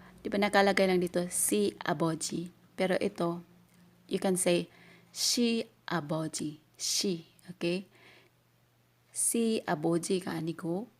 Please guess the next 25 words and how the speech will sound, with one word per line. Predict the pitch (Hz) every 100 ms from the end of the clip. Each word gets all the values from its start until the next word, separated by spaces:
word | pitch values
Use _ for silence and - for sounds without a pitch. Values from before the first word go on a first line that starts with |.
| _
Not | 247 226 - -
si | - 190
아버지. | - 160 165 160 - 160 202 - _ _ -
You | 180
say, | 175 175 170 165 - -
parang | - - 220
may | 208 196 185 180 - - -
S | 196 - -
H | - 180
sound | - - 170 170
siya. | 165 - - _
She. | - - 226 180 160 _ _ - - _
She, | - - - 208 165 - _
okay? | - 175 185 - - - -
She | - - 254 254 247 -
아버지. | 196 185 175 165 151 175 180 - - 156 _ _ _
She | - - 254 -
아버지. | 170 170 165 - 175 170 _ _ _ _ _ - - -
As | - 180
you | 208
can | 254 240
see | 214 175
in | 170
this | 180 -
word, | 175 175 165 165